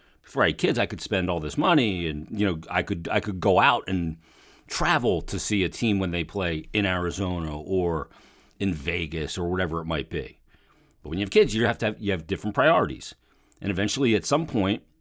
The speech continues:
you gotta, I also had to make this choice when I stopped doing the radio, was I gotta stop rearranging my life for, to, to watch a game,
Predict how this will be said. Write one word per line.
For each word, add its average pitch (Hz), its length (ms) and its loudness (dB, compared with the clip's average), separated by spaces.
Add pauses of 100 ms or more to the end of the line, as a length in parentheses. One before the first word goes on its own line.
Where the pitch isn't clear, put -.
(240)
you 101 180 0
gotta, 98 400 2 (220)
I 98 140 6
also 104 360 4
had 101 220 -2
to 95 200 0
make 101 300 0
this 113 180 -2
choice 147 360 0
when 92 100 -2
I 92 180 -4 (180)
stopped - 320 -4
doing 95 160 2
the 82 80 0
radio, 101 540 2 (500)
was 92 360 -2 (220)
I 107 100 2
gotta 143 160 2
stop - 300 -2
rearranging 98 640 0
my 113 100 2
life - 480 -2 (520)
for, 90 560 2 (760)
to, 113 100 -2
to - 200 -2
watch 85 320 0
a 85 60 -2
game, 67 380 -8